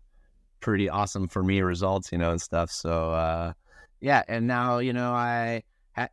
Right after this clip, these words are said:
the whole time I was, you know, being sober and doing all this work, I was looking forward to a day when maybe I could have a more healthy relationship with alcohol again. And, uh,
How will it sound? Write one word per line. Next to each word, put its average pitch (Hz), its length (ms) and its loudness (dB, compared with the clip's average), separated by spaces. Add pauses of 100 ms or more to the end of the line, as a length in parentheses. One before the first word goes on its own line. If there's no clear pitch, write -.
the 156 100 0
whole 240 120 4
time 240 200 2
I 208 80 4
was, 151 320 -2
you 151 120 0
know, 143 100 2
being 143 320 2
sober 135 320 0
and 127 100 2
doing 131 200 0
all 127 120 0
this 120 200 -4
work, 120 320 -2
I 113 120 2
was 107 240 -4 (380)
looking 143 280 0
forward 180 320 2
to 120 120 2
a 107 60 2
day 104 260 2
when 101 140 2
maybe 101 200 2
I 98 80 2
could 98 140 -2
have 104 100 0
a 98 60 0
more 95 220 0
healthy 95 320 0
relationship 90 640 0
with 87 140 0
alcohol 87 400 0
again. 82 420 0
And, 82 260 0
uh, 80 280 0